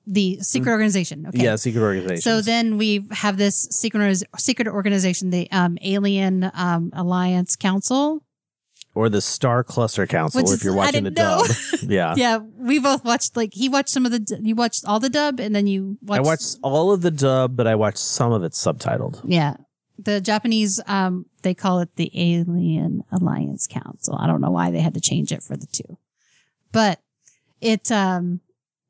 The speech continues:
Speaker 1: that storyline, and then having the, and then having on top of that, the Bemular sto-, or Bemular storyline.
Speaker 2: Mm-hmm.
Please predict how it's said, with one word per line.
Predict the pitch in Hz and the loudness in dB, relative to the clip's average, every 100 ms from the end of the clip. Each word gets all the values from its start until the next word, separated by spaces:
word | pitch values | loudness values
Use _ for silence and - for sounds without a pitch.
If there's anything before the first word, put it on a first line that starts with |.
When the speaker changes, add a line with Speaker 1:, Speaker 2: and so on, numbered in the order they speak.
| - | -16
Speaker 1:
that | 196 214 233 | -2 0 2
storyline, | - 254 208 190 175 170 175 180 _ _ - | 0 0 0 0 -2 -2 -4 -4 _ _ -6
and | 190 190 | -2 0
then | 185 180 180 180 _ _ - | 2 0 -2 -6 _ _ -8
having | - 196 190 185 180 185 - _ _ | -4 0 0 0 -2 -4 -8 _ _
the, | 190 190 185 180 175 175 175 _ _ _ _ _ _ _ _ - | -8 -2 0 2 0 -2 -4 _ _ _ _ _ _ _ _ -4
and | 202 | -2
then | 196 | 0
having | 165 202 190 185 185 | -2 -2 -2 -2 -2
on | 196 190 | -2 -2
top | - 202 | -2 0
of | 202 180 | 0 0
that, | 175 175 - | -2 -2 -2
the | 175 170 | 0 0
Bemular | 175 175 185 175 165 165 165 | -2 0 0 0 0 0 0
sto-, | - 190 190 | -2 -4 0
or | 175 180 - _ 294 _ - | 0 0 -6 _ _ _ -6
Bemular | 180 190 190 185 | 0 2 2 0
storyline. | - 180 170 165 160 127 | 0 0 0 -2 0 2
Speaker 2:
Mm-hmm. | 120 107 | 2 0